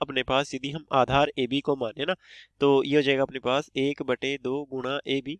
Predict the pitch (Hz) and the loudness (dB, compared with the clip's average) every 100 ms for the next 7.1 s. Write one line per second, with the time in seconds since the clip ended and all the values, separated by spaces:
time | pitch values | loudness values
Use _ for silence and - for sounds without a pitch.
0 | _ 135 151 160 135 113 104 127 135 147 | _ 0 2 2 0 -6 -6 -2 -2 -2
1 | - 147 131 139 135 135 131 123 123 127 | -6 -8 -6 -8 -4 -2 -2 -4 -6 -8
2 | 117 135 - 131 - 135 127 139 135 135 | -6 -6 -6 -6 -4 -2 0 2 2 0
3 | 135 147 - 139 143 151 135 131 151 - | -2 -4 -4 -4 0 -2 -2 -4 -4 -6
4 | 120 123 - 147 113 104 123 151 175 _ | -10 -8 -6 -4 -2 -4 -6 -10 -10 _
5 | - 120 123 135 147 147 147 139 131 127 | -8 -4 -2 0 0 0 -2 -4 -2 -4
6 | 160 156 120 - 143 143 - 143 - - | -4 -6 -8 -8 -8 -6 -4 -2 -4 -8